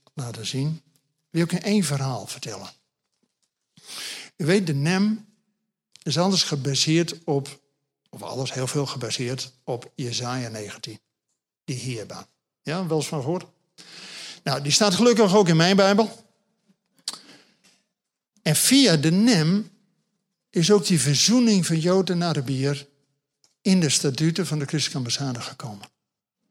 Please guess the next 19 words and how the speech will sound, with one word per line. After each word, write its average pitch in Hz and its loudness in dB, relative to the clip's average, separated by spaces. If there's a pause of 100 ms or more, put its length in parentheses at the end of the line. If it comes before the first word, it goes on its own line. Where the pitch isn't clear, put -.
(300)
Ja, 156 -2
dus, 160 -4
eh, 120 -6 (360)
oké. - -10 (380)
Nou, - -4 (1000)
nog 202 4
voor 311 6
corona, 175 4 (600)
tweeduizend 208 4
negentien, 175 2 (2000)
hadden 165 0
wij 247 4
als 170 4
christelijke - -2
ambassade, 147 -2
want 180 -4
we 143 -6 (220)
zijn 214 -2
natuurlijk 147 -4